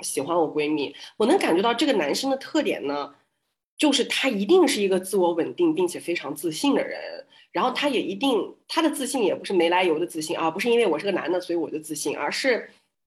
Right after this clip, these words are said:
他可能对他的脑力非常自信，他觉得自己是个很聪明的人，然后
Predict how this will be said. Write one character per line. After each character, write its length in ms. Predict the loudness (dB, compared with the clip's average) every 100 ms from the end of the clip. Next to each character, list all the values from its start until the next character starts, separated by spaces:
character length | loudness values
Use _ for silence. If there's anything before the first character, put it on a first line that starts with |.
| -6
他 120 | -2
可 120 | 2
能 140 | 2 4
对 100 | 2
他 140 | 2
的 220 | 2 2
脑 260 | 4 2 2
力 220 | 0 -2
非 140 | -2 -2
常 200 | 0 -2
自 180 | 0
信， 220 | 2 2 0
他 160 | 0
觉 100 | 2
得 80 | 2
自 140 | 0
己 60 | -4
是 120 | -4
个 80 | -4
很 140 | -4
聪 260 | -4 2 4
明 220 | 4 2
的 80 | 0
人， 200 | -8 -6
然 100 | -4
后 260 | 2 2